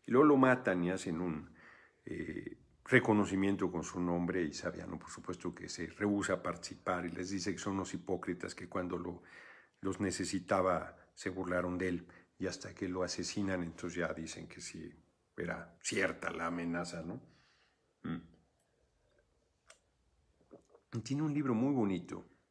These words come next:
que se llama La belleza y el infierno. Vente conmigo es muy bueno, está en Anagrama. La belleza y el infierno es chiquitito y son varios relatos y en uno de ellos habla de Messi. Yo no sabía la historia de Messi, me enteré por Saviano,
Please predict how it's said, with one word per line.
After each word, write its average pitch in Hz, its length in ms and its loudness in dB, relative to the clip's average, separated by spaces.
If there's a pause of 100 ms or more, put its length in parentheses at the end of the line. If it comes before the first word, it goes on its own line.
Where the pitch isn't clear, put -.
(220)
que 104 100 -4
se 90 60 -4
llama 101 220 0
La 92 100 4
belleza 87 400 0
y 78 60 0
el 80 100 -2
infierno. 117 380 4
Vente 123 280 4
conmigo 92 320 0
es 87 100 -2
muy 90 120 0
bueno, 82 280 -2
está 92 200 -6
en 92 80 -4
Anagrama. 90 640 -2 (1080)
La 110 140 4
belleza 147 400 4
y 151 140 0
el 120 80 2
infierno 120 400 0
es 131 60 -2
chiquitito 123 760 -2 (340)
y 110 80 -8
son 143 320 -4
varios 120 340 0
relatos - 800 0 (280)
y 110 140 2
en 117 120 4
uno 170 240 6
de 139 80 4
ellos 87 380 0 (440)
habla 107 240 2
de 104 100 0
Messi. 104 380 0 (480)
Yo 113 120 4
no 101 120 2
sabía 90 340 4
la - 140 -2
historia 85 420 0
de 78 120 0
Messi, - 400 -2
me 87 100 -4
enteré 87 420 0
por - 240 -4
Saviano, 120 380 0